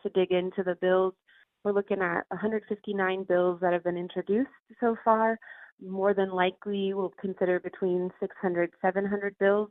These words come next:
this year in, in those hundred twenty days. Um, and each one of those bills will inform the way that we live life here in Colorado. So for your listeners, please feel free to go to, um, our legislative website,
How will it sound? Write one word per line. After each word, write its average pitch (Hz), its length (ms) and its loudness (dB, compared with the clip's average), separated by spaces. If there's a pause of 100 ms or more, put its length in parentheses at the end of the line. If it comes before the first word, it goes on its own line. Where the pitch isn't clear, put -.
this 214 220 -4
year 214 400 0
in, 190 260 -8
in 190 160 -8
those 185 220 -8 (100)
hundred 185 320 -10
twenty 190 220 -8
days. 185 260 0 (600)
Um, - 180 -18 (340)
and 190 280 -6
each 214 220 -6
one 214 120 2
of 220 80 4
those 214 240 2
bills 233 320 2 (380)
will 226 360 2 (140)
inform 208 720 -2
the 208 80 -12
way 196 220 0
that 196 120 4
we 208 120 -4
live 202 240 -2
life 226 260 0 (120)
here 180 160 -6
in 180 100 -10
Colorado. 175 580 -4 (100)
So 185 200 -6 (320)
for 202 100 -2
your 190 120 4
listeners, 226 580 0 (120)
please 220 200 -4 (100)
feel 208 140 0
free 208 160 0
to 208 80 0
go 190 260 2 (160)
to, 196 260 -2 (380)
um, - 260 -12 (160)
our 185 360 -2
legislative 190 500 4
website, 226 560 2